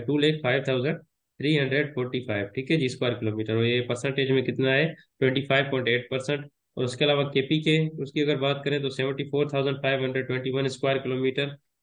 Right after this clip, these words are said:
ये नाइन पॉइंट फ़ोर परसेंट, अ, of the total area of पाकिस्तान है। और बलूचिस्तान की बात करें तो ये देखिए इसका है थ्री lakh seventy four thousand one hundred ninety square kilometer और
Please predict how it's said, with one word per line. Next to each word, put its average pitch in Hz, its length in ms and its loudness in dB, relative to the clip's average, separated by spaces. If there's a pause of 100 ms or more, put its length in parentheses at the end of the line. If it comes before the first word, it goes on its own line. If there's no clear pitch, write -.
ये 120 60 0
नाइन 120 220 2
पॉइंट 131 220 -2
फ़ोर 139 180 -2
परसेंट, 143 440 -4 (440)
अ, 123 40 -4
of 120 240 4
the 123 140 -2
total 131 260 -4
area 131 220 2
of 127 160 -2
पाकिस्तान 127 500 -2
है। 156 200 -2
और 117 260 -2
बलूचिस्तान 123 560 0
की 135 80 -4
बात 135 300 0
करें 135 220 -2
तो 127 120 -4
ये 131 400 2 (320)
देखिए 131 220 -2
इसका 131 240 -4
है 139 340 0
थ्री 135 560 -2
lakh 127 320 0
seventy 131 320 -4
four 135 280 -2
thousand 127 240 0
one 131 140 0
hundred 131 220 0
ninety 147 360 2
square 135 260 -2
kilometer 127 480 -2
और 139 320 -2